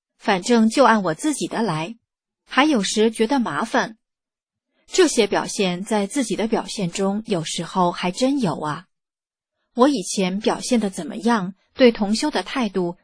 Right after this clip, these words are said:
现在都会报应回来的。无条件配合，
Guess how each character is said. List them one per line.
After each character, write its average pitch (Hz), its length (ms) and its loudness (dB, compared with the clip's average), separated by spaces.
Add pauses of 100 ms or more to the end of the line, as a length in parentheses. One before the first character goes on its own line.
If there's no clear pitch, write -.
现 240 280 2
在 196 300 0
都 269 220 0
会 247 200 0
报 262 220 0
应 175 160 -4
回 165 180 -2
来 170 220 -4
的。 - 240 -10 (960)
无 277 140 4
条 190 260 0
件 269 200 2
配 240 200 0
合， 175 400 -4